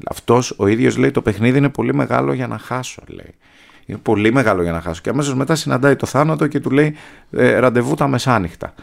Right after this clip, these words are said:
Και όταν έρχονται τα μεσάνυχτα στο τέλος, λέει, «Α, ήρθαν κιόλας. Εντάξει, είμαι έτοιμος, πάμε.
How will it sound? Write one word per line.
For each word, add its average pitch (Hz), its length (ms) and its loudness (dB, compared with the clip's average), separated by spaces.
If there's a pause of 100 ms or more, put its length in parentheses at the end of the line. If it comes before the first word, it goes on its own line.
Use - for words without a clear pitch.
(160)
Και - 100 -2
όταν 135 200 0
έρχονται 107 340 -2
τα 90 120 0
μεσάνυχτα 92 500 -4
στο 87 140 -6
τέλος, 143 260 0
λέει, 147 240 0
«Α, 160 160 2
ήρθαν 123 260 0
κιόλας. 107 520 0
Εντάξει, 175 280 -8
είμαι 123 180 -2
έτοιμος, 85 340 -6
πάμε. 92 320 -2